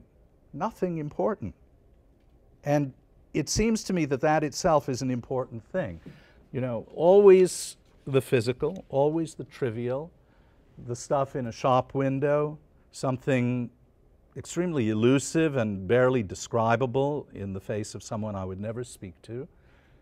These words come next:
uh, much less know. Uh, to, uh, to speak of being an explorer makes it sound glamorous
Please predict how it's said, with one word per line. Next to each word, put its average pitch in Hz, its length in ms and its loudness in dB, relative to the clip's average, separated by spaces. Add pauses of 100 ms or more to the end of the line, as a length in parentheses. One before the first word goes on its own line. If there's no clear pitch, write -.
(220)
uh, 95 300 -6 (340)
much 113 260 -4
less 107 320 -2
know. 98 380 -2 (2250)
Uh, 135 300 2 (500)
to, 170 480 0
uh, 160 240 4 (800)
to 175 120 -2
speak 233 400 -4
of 165 120 4
being 165 200 2
an 151 60 -2
explorer 160 480 4
makes 139 260 0
it 135 120 -10
sound 131 260 -4
glamorous 123 840 -4